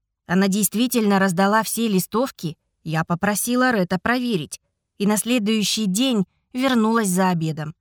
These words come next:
Потом еще раз и еще. Камила появлялась в лавке после обеда. Старалась не заходить, когда там была толпа, держалась отстраненно и спокойно. Сидела за дальним столиком,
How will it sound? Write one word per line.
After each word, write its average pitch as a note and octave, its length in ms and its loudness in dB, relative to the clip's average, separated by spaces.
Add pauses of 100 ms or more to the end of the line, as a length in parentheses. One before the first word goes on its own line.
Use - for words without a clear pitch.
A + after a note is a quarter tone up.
(300)
Потом E4+ 420 0 (320)
еще F3+ 440 2
раз A#3 260 0
и F3 40 -2
еще. F#3+ 500 0 (840)
Камила A3+ 560 2
появлялась G3 640 2
в F3 80 0
лавке A3 420 0
после F#3+ 420 0
обеда. F#3 440 -2 (680)
Старалась C4+ 540 0
не C4+ 160 0
заходить, B3 520 -2
когда F3 300 0
там F3 220 2
была E3+ 260 2
толпа, F3 520 0 (320)
держалась G#3 600 2
отстраненно A3 760 0
и G#3+ 40 0
спокойно. F#3 760 -2 (420)
Сидела B3+ 480 0
за A#3 120 0
дальним A3+ 380 0
столиком, A3 640 0